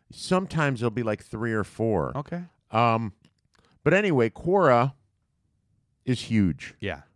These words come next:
Speaker 2: Is it?
Speaker 1: Quora, yeah. In, uh, uh, uh, September of two thousand eighteen, Quora reported that it was receiving three hundred million unique visitors every month.
Speaker 2: What?
Speaker 1: Uh, uh,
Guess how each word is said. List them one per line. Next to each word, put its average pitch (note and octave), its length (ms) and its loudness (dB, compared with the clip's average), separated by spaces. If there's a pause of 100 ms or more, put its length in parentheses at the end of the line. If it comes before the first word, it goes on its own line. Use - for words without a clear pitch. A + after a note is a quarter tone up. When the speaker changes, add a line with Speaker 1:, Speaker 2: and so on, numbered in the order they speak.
(140)
Speaker 2:
Is - 80 -2
it? D3 40 6
Speaker 1:
Quora, E3+ 320 6 (280)
yeah. F#2 220 2 (680)
In, B2+ 240 2
uh, - 20 -8 (460)
uh, G2+ 480 2
uh, F#2+ 380 2 (640)
September E3+ 640 -2
of D3+ 120 -4
two E3 160 0
thousand C3+ 400 0
eighteen, G#2+ 540 -4 (1080)
Quora C3+ 180 6
reported A#2+ 380 2
that G#2+ 140 2
it - 20 -2
was G2+ 160 -4
receiving G2+ 400 -4
three A2 320 -6
hundred A#2+ 320 -4
million G2 320 -2
unique F#2 320 -6
visitors E2+ 560 -4
every E2 300 -8
month. D2+ 420 -8
Speaker 2:
What? D#4+ 400 -8 (1120)
Speaker 1:
Uh, E2+ 400 2 (240)
uh, E2 400 0